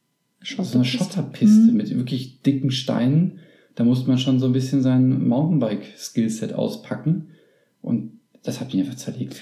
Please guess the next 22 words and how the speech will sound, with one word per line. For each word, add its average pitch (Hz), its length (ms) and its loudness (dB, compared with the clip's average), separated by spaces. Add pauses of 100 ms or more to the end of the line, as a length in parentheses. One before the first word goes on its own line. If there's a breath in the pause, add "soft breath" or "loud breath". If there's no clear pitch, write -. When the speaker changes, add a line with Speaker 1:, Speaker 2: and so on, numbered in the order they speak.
(120)
Speaker 1:
bei - 80 -6
den - 100 -6
Temperaturen. - 560 -10
Speaker 2:
Genau, 214 220 4
was 202 160 4
man 208 100 4
auch 220 200 2
da 202 160 4
nicht 269 180 6
vergessen 262 420 2
darf, 269 240 2 (340 soft breath)
also 208 340 2 (120)
ich - 320 -2
wusste 262 300 4
es - 100 2
nicht, 240 260 6
dass 254 120 4
man 214 120 8
solche 214 220 4
Straßen 202 480 0
bauen 190 300 4
kann, 233 420 4